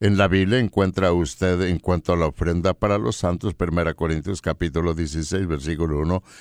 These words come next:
en cuanto a la ofrenda para los santos, "Haced vosotros de la manera que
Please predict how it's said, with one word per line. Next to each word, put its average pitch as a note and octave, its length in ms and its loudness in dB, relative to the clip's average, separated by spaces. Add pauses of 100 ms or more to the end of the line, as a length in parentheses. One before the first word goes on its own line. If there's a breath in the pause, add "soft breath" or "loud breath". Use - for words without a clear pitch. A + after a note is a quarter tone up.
(140 loud breath)
en G2+ 160 2
cuanto F#2 320 2
a F2 40 2
la E2 100 2
ofrenda E2+ 360 0
para G#2+ 220 0
los B2 200 -2
santos, E2+ 440 -2 (380 loud breath)
"Haced C3 420 4
vosotros A#2 800 0
de G2+ 100 2
la F2+ 140 2
manera F#2 400 2
que G#2+ 240 0